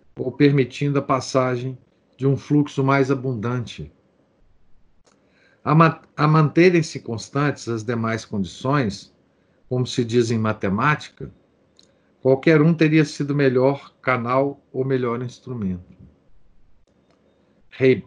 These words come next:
reba-, re-, rebaixam-no. Ele se humilha, insultam-no.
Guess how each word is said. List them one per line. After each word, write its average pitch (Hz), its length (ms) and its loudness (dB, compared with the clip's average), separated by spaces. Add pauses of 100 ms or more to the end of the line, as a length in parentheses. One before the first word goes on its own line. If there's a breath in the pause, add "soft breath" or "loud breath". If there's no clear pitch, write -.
(120)
reba-, 127 640 0
re-, 117 360 -4
rebaixam-no. 101 1080 -2 (2500)
Ele 123 180 -4
se 143 200 -4
humilha, 147 480 -2 (1200)
insultam-no. 139 1120 0